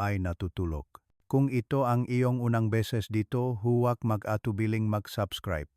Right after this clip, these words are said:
Ipinapangako ko sa inyo na ang ibinabahagi namin sa channel na ito ay makakatulong sa inyo na makita ang buhay ng mas malinaw sa maraming paraan.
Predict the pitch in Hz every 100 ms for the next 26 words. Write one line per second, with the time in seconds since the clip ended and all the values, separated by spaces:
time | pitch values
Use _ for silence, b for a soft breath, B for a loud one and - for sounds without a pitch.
0 | _ _ 117 - 120 113 107 117 117 117
1 | - 117 123 - 120 117 117 120 117 110
2 | 120 120 104 110 107 101 95 110 107 117
3 | 113 117 120 110 113 - 117 110 110 104
4 | 104 113 - 113 104 107 104 - 107 -
5 | 104 120 117 113 110 110 - 107 107 104
6 | 98 98 95 110 - 92 98 95 98 90
7 | 107 104 101 98 101 - 101 98 98 101
8 | 95 104 92 92 90 92 90 90 87 85
9 | 82 78 85